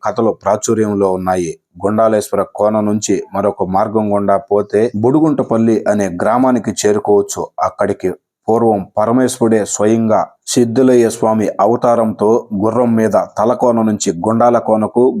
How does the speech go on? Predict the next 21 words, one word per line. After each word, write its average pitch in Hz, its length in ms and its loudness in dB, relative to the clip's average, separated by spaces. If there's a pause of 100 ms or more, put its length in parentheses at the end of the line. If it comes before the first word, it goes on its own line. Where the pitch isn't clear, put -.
గుండాల 110 300 2
కోన 104 300 0
నుంచి 104 300 -2
బుడుగుంటపల్లి 107 720 0
గ్రామంలో 107 580 2
ఉన్నటువంటి 101 560 0
అతి 101 320 -2
పురాతనమైన 110 680 0
శివాలయం 113 720 0
వద్దకు 104 360 0 (240)
వచ్చి 104 280 -2
వెళుతుంటే, 104 640 -2
శెట్టిగుంట 131 480 0
ఉప్పరపల్లి 107 640 0
గ్రామానికి 107 560 0
చెందిన 101 440 -4 (140)
ఎర్రగుంట్ల 113 480 0
వారి 104 380 2
ఆడబిడ్డ, 104 460 0 (440)
బుడుగుంటపల్లి 117 680 0
భూమవారి 104 680 2